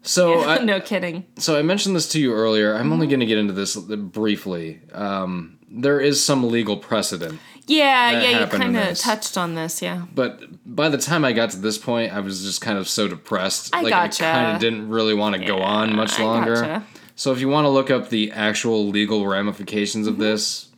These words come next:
Speaker 1: our dear listeners, you are more than welcome to do so. So I'm just gonna briefly get into
Speaker 2: Okay.
Speaker 1: it. So in the years following the disaster,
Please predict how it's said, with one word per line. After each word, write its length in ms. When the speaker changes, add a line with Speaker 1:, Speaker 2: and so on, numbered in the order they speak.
Speaker 1:
our 320
dear 200
listeners, 480
you 120
are 200
more 340
than 140
welcome 320
to 60
do 200
so. 360
So 140
I'm 100
just 160
gonna 140
briefly 440
get 120
into 200
Speaker 2:
Okay. 240
Speaker 1:
it. 100
So 180
in 80
the 80
years 280
following 360
the 60
disaster, 920